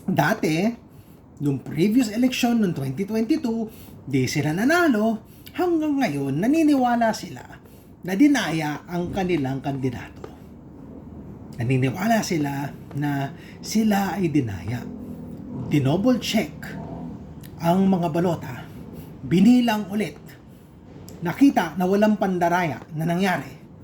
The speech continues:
sa eleksyon. Meron ng pruweba na walang dayaan na nangyari. At yun talagang boto ng tao.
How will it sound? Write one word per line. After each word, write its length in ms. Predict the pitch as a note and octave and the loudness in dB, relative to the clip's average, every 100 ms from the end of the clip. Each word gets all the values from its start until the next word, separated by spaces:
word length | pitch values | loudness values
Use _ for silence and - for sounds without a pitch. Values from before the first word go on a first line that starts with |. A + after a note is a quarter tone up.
| - - - - | -20 -20 -18 -8
sa 80 | C#3 | -6
eleksyon. 400 | B2+ - D#3+ - - - - - - - - - - - - - F#3+ | -6 -6 -8 -10 -14 -16 -18 -18 -18 -18 -18 -16 -14 -12 -12 -2 4
Meron 480 | G3 G#3 G3+ G3+ | 4 4 0 -2
ng 240 | F#3 F#3 F#3 E3 - - - - | -2 -4 -4 -6 -10 -20 -20 -6
pruweba 560 | G3+ D4 B3 - - - - - - - - - - | 0 2 2 0 -8 -16 -16 -16 -16 -18 -18 -18 -8
na 160 | D3+ F#3+ | 0 2
walang 320 | G#3+ B3 B3+ | 4 4 4
dayaan 480 | G#3 G3+ A3+ D#4 C4+ | 2 -2 0 2 4
na 80 | A#3+ | 2
nangyari. 480 | A#3 C4+ B3+ F#3+ - - - - | 2 2 0 -4 -10 -18 -20 -14
At 160 | - D3 | -2 8
yun 160 | B3+ F4 | 8 8
talagang 400 | - G#3 G#3+ F3+ | 2 2 0 0
boto 240 | E3+ F3+ | -6 -6
ng 160 | E3+ E3 | -6 -6
tao. 400 | - F3 D3 | -6 -8 -8